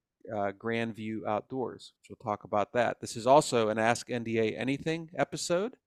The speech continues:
Got a couple good questions we look forward to bringing you. The B team report, and I got one, unfortunately, a fresh one. <laughs> So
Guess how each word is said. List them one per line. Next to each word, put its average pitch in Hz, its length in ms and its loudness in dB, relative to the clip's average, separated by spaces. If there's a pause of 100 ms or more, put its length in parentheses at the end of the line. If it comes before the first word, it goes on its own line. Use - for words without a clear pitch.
(540)
Got 101 80 -4
a 101 60 -10
couple - 280 -10
good 104 200 -10
questions 131 480 -6
we 135 80 -6
look 135 160 -8
forward 139 240 -4
to 123 80 -8
bringing 135 300 -2
you. 143 180 0
The 104 100 -2
B 131 240 0
team 156 300 -4
report, 160 520 0 (640)
and 110 140 -2
I 120 80 8
got 123 260 10
one, 120 260 2
unfortunately, 117 880 -4
a 110 40 -8
fresh - 360 -2
one. 123 240 -6
<laughs> - 480 2
So - 420 6